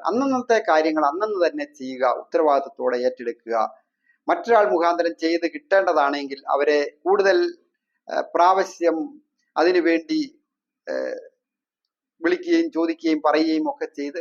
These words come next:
അത് ആവർത്തിച്ച് എടുക്കുവാനായിട്ട് സഞ്ചരിക്കും. ഏഹ്, ശ്രമിക്കേണ്ടതാണ്. ഈ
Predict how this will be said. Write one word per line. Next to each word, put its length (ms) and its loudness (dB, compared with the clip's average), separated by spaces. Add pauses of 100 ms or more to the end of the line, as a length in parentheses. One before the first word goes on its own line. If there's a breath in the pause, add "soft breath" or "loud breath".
(160)
അത് 140 -2 (180)
ആവർത്തിച്ച് 600 -2 (160)
എടുക്കുവാനായിട്ട് 840 -2 (1040)
സഞ്ചരിക്കും. 460 -4 (800)
ഏഹ്, 280 -8 (560)
ശ്രമിക്കേണ്ടതാണ്. 640 0 (420)
ഈ 140 0